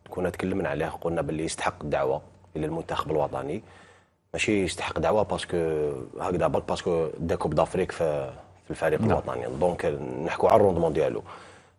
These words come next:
Speaker 1: هو في بداية الموسم مع الترجي التونسي كما نقولوا كانت انطلاقة قوية ديالو. آه، اليوم ما راهوش يش-، يستدعى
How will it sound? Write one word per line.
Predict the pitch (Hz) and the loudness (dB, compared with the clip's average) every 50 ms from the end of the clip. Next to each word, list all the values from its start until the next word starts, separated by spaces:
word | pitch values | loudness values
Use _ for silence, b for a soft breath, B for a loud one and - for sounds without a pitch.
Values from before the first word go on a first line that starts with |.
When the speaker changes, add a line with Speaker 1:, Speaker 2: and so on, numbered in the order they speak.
| - | 4
Speaker 1:
هو | 98 101 | 6 6
في | - - | 8 8
بداية | 92 95 90 95 98 92 - - | 6 8 8 8 8 6 6 4
الموسم | 107 101 - - 85 82 80 | 2 2 4 2 2 2 2
مع | 80 78 | 2 0
الترجي | - - 85 82 80 71 76 | 2 4 4 4 4 2 0
التونسي | - - 80 76 - - 101 104 98 90 85 73 - - - - - _ _ - | -2 -4 -4 -4 -2 0 2 4 4 4 2 0 -2 -8 -18 -20 -20 _ _ -8
كما | 82 85 82 | -6 -6 -2
نقولوا | 80 - 92 95 | 0 0 0 2
كانت | - 87 85 85 - - | 0 -2 -2 -4 -4 -6
انطلاقة | - - - 82 85 82 76 76 - - - 80 | -2 2 4 8 8 8 8 6 4 4 6 6
قوية | 85 87 180 165 73 | 6 8 8 6 6
ديالو. | 69 65 71 127 120 131 156 180 b b b b b b b b b b b b b b _ _ - | 4 4 2 2 2 2 0 -2 b b b b b b b b b b b b b b _ _ 2
آه، | 98 101 101 98 98 95 92 90 90 87 87 87 | 4 6 6 8 8 8 8 8 8 8 8 6
اليوم | 62 92 107 117 123 131 123 117 104 87 73 - - | 6 8 12 12 12 12 12 12 12 10 4 0 0
ما | 80 92 101 | 4 6 8
راهوش | 104 101 101 92 - - - - | 8 8 8 6 4 -2 0 2
يش-، | 104 95 90 92 90 85 - - | 4 6 8 8 8 6 6 4
يستدعى | 85 110 107 101 - - 127 110 92 76 73 60 | 4 6 6 6 8 8 10 10 12 12 10 10